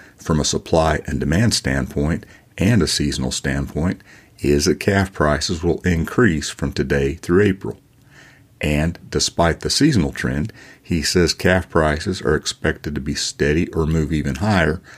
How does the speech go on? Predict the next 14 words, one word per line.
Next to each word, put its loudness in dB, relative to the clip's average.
following 0
the -2
grass 2
cattle 0
run -2
in -4
March 0
and 0
April 2
due 0
to -8
declining -2
cattle 0
numbers. -6